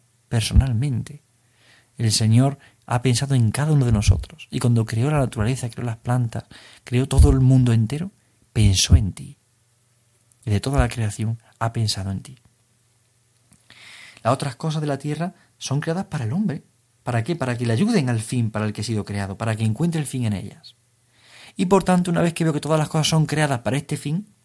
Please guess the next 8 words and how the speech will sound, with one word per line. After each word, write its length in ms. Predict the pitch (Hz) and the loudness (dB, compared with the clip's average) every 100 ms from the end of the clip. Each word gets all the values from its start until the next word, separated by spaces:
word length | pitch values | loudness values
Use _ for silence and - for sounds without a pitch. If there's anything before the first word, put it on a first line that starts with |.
| _ _ _ _ - | _ _ _ _ -6
¿qué 120 | 160 | -4
dice 180 | 120 113 | -4 -4
San 180 | 110 | -4
Ignacio? 380 | 107 90 - - - _ _ _ _ _ - _ | -4 -6 -10 -18 -20 _ _ _ _ _ -20 _
De 100 | - | -2
donde 160 | 120 117 | 0 0
se 120 | 107 | -2
sigue 420 | 104 160 135 160 | -4 -2 -2 -4